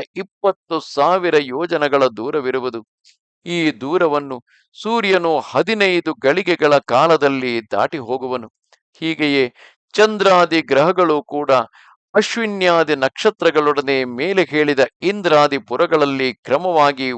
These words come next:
ಉದಯಿಸುತ್ತಲೂ ಅಸ್ತಮಿಸುತ್ತಲೂ ಇರುವವು. ಸೂರ್ಯನ ವೇದಮಯವಾದ ರಥವು ಆ ನಾಲ್ಕು ಪಟ್ಟಣಗಳಲ್ಲಿಯೂ ಒಂದು ಮುಹೂರ್ತ ಕಾಲಕ್ಕೆ ಮೂವತ್ತ ನಾಲ್ಕು ಲಕ್ಷದ ಎಂಟುನೂರು ಯೋಜನಗಳಂತೆ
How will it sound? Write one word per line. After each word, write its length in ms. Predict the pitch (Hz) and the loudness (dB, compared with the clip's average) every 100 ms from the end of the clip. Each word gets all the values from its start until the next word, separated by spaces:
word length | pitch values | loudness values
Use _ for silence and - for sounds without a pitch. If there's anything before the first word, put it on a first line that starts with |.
| 107 | -8
ಉದಯಿಸುತ್ತಲೂ 800 | 123 175 160 - 139 - 127 123 110 _ - | -8 -8 -8 -10 -14 -6 -4 -4 -6 _ -20
ಅಸ್ತಮಿಸುತ್ತಲೂ 840 | - _ 185 151 143 - 139 127 123 | -20 _ -12 -10 -12 -6 -4 -4 -4
ಇರುವವು. 440 | 117 123 120 110 _ _ _ - - _ - | -4 -4 -6 -10 _ _ _ -20 -20 _ -12
ಸೂರ್ಯನ 540 | 208 233 214 196 180 160 | -4 -2 2 2 4 2
ವೇದಮಯವಾದ 880 | 139 202 208 185 170 165 156 151 147 | 2 2 2 2 2 2 2 4 4
ರಥವು 400 | 131 131 151 131 - _ _ | 2 0 -2 -8 -12 _ _
ಆ 140 | 170 170 165 | 2 4 2
ನಾಲ್ಕು 440 | 147 165 214 226 196 | 0 2 2 0 -6
ಪಟ್ಟಣಗಳಲ್ಲಿಯೂ 1000 | - 143 - 190 165 156 151 147 143 139 131 | -4 -4 -2 -2 0 2 2 0 -4 -4 -4
ಒಂದು 380 | 120 180 202 160 139 | -2 -4 -2 -6 -6
ಮುಹೂರ್ತ 640 | 127 120 190 214 _ _ | -6 -6 -4 -4 _ _
ಕಾಲಕ್ಕೆ 540 | - 143 143 - - 123 - - _ - | -2 2 0 -2 -6 -6 -6 -20 _ -10
ಮೂವತ್ತ 640 | 190 247 247 220 _ 196 175 | -4 0 2 2 _ 2 4
ನಾಲ್ಕು 400 | 160 190 - 175 | 4 2 0 -2
ಲಕ್ಷದ 540 | 143 147 - 190 165 151 139 | 2 0 0 0 4 4 2
ಎಂಟುನೂರು 720 | 151 214 208 190 160 156 156 143 | -4 -4 0 0 0 -4 -2 -4
ಯೋಜನಗಳಂತೆ 920 | 123 170 180 156 143 147 139 135 | -4 -2 -2 -2 2 0 0 -4